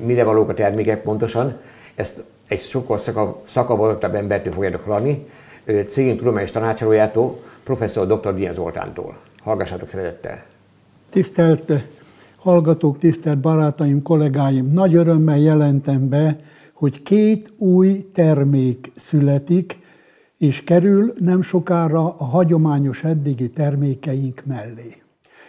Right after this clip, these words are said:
Speaker 2: Az egyik egy termék vonalat jelent majd később,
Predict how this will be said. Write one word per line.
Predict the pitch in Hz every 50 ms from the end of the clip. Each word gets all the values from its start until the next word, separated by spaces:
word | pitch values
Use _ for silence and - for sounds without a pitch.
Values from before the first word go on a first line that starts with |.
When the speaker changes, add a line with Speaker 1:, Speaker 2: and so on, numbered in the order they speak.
| - _ _ -
Speaker 2:
Az | 180 180 156 160 - -
egyik | - 240 262 214 165 175 202 220 214 214 - -
egy | - 220 190 -
termék | - - 196 190 180 180 180 190 185 180 139 -
vonalat | 156 190 233 220 190 160 151 147 143 135 -
jelent | - 147 139 135 131 127 131 127 127 -
majd | 139 123 120 117 -
később, | - 135 123 117 117 - - 151 147 156 170 185